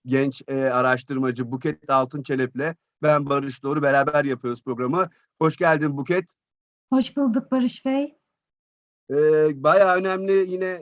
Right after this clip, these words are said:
Speaker 1: açıklamalar geliyor. Ee, tabii bunlar hani bizi ne kadar tatmin ediyor, etmiyor orası ayrı ama biz,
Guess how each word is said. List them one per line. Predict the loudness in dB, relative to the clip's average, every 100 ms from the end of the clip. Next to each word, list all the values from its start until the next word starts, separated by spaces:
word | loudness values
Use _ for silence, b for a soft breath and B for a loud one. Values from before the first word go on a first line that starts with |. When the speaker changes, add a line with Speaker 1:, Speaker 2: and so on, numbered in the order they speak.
| -10
Speaker 1:
açıklamalar | -10 -10 -4 -2 0 2 2
geliyor. | 2 0 2 4 4 2 -2
Ee, | -6 -6 -6
tabii | -6 -6 -6
bunlar | -4 -2 -2
hani | -2 -4
bizi | -4 -6 -6
ne | -6
kadar | -6 -4 -4
tatmin | -2 -6 -6
ediyor, | -8 -6 -6
etmiyor | -8 -12 -10 -6
orası | -4 -4 -4
ayrı | -2 0 0 0 -2
ama | -2 -4
biz, | -6 -8